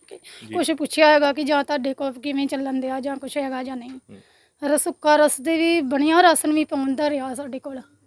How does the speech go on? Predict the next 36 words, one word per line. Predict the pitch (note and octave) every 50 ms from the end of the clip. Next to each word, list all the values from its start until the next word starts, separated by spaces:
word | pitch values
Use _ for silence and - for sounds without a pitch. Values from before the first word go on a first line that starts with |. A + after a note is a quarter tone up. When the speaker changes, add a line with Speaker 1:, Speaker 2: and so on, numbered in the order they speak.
| _ _ -
Speaker 2:
ਜੀ। | G#2 - _ _ _ _ - C#4
Speaker 1:
ਹਾਂਜੀ। | C4+ A#3+ A#3 A#3 - B3 - _ _ -
Speaker 2:
ਤਾਂ | C#3+ D3
ਕਿੰਨੇ | - E3 D3 D3 D3+ D#3
ਕੁ | D#3+
ਫੁੱਟ | C#3 D3+ C#3
ਪਾਣੀ | - - C3+ A#2+ A#2+ B2+ C3
ਜਿਹੜਾ | B2+ B2+ B2+
ਘਰ | - C#3 C3 A#2+
ਦੇ | G#2 A2+
ਅੰਦਰ | A2 A2 A2+ A2
ਇੰਟਰ, | A2+ G#2+ - A2 - -
ਐਂਟਰ | G#2+ G2 - G2+
ਕਰ | - G#2 G2
ਜਾਂਦਾ? | G2 F#2+ F#2+ F#2+ F#2+ -
Speaker 1:
ਤਿੰਨ | F#4+ F#4 F4 E4+ F4+ F4
ਫੁੱਟ | C#4+ F4 D#4+ - -
ਤੋਂ | D4+ - E4 D#4+
ਵੱਧ | D4 D4+ C#4 C4+ B3+ C4
ਹੀ | E4+ E4+
ਆਇਆ | C#4 B3+ A#3+ A3+ A#3
ਜੇ। | G#3 A3+ B3+ G#3+ _ _ _ _ _ _ _ _ _
Speaker 2:
ਹੂੰ। | G2+ F#2+ _ _ _ _ _ _ _ _ _ _ _ _ _ _ _ _ _ _ _ _ _ _ _ _ - _ _ _ _ - _ -
ਤਾਂ | F3+ F#3 F#3+ G3 G3 - _ - C#3 B2
ਹੁਣ, | C3+ C#3 D3+ E3+ F#3 F#3 F#3 F3 - C#3+
ਅ, |
ਜਿਹੜਾ | D3 C#3 D3 D#3 E3+ F3
ਸਮਾਨ | - - D#3 C#3 C3 C3 C#3 C#3+
ਤਾਂ, | C#3+ - D3+ D3+ D3+
ਅ, | D3 - - C3+ C3 C3
ਨਹੀਂ | B2+ B2+ B2 C3+ C#3+ C#3
ਆ, | C3 B2+ B2+
ਉਹ | B2+ - - C3 B2
ਜਿਹੜਾ | A#2 B2 A#2 B2
ਤੁਹਾਡਾ | A2+ B2 A#2+ A#2 A2+
ਵਰਤਣਯੋਗ, | A2 A2+ A2 - - A2+ A2 G#2+ A2 G#2+ A2